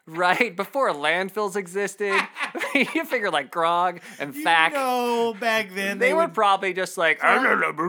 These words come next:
Speaker 1: and they would just throw
Speaker 2: just throwing
Speaker 1: their
Speaker 2: Red
Speaker 1: can of
Speaker 2: Bull
Speaker 1: beer.
Speaker 2: cans.
Speaker 1: <laughs>
Speaker 2: Just, just like, whatever.
Speaker 1: You know what I mean? And you can't blame 'em.
Speaker 2: Right.
Speaker 1: Because at that time,
Speaker 2: They weren't
Speaker 1: they ju-,
Speaker 2: educated.
Speaker 1: they weren't educated.
Speaker 2: The recycling
Speaker 1: There was
Speaker 2: program.
Speaker 1: not an investment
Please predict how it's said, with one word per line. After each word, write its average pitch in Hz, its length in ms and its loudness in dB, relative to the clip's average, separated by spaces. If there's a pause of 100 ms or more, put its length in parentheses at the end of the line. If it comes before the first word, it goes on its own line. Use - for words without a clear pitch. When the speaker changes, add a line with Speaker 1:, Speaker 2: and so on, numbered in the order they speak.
(440)
Speaker 1:
and 196 120 0
they 233 80 0
would 277 140 -6
just 339 200 -2
throw 170 760 0
Speaker 2:
just - 240 -16
throwing 208 340 -4
Speaker 1:
their 165 120 0
Speaker 2:
Red 180 80 -2
Speaker 1:
can 180 200 2
of 170 40 2
Speaker 2:
Bull 185 100 2
Speaker 1:
beer. 165 300 4
Speaker 2:
cans. 185 320 0 (140)
Speaker 1:
<laughs> 855 100 -6
Speaker 2:
Just, 988 180 -4 (520)
just 320 120 -10
like, 226 180 0
whatever. 214 800 2
Speaker 1:
You 285 300 -4
know 339 120 2
what 415 140 -4
I - 20 -8
mean? 415 260 -4
And 320 120 -6
you 285 80 -4
can't 269 240 -6
blame 180 300 -4
'em. 139 160 -16
Speaker 2:
Right. 139 340 -6
Speaker 1:
Because 233 300 -4
at 254 100 -6
that 240 180 -2
time, 214 260 -4
Speaker 2:
They 202 100 -6
weren't 208 180 -4
Speaker 1:
they 196 80 -2
ju-, 190 160 -10
Speaker 2:
educated. 185 340 -6
Speaker 1:
they 208 100 -2
weren't 247 180 0
educated. 196 680 -4
Speaker 2:
The 175 60 -18
recycling 175 380 -10
Speaker 1:
There 165 180 -2
was 226 380 -2
Speaker 2:
program. 190 120 -8
Speaker 1:
not 180 360 -2
an 160 120 -6
investment 143 840 -8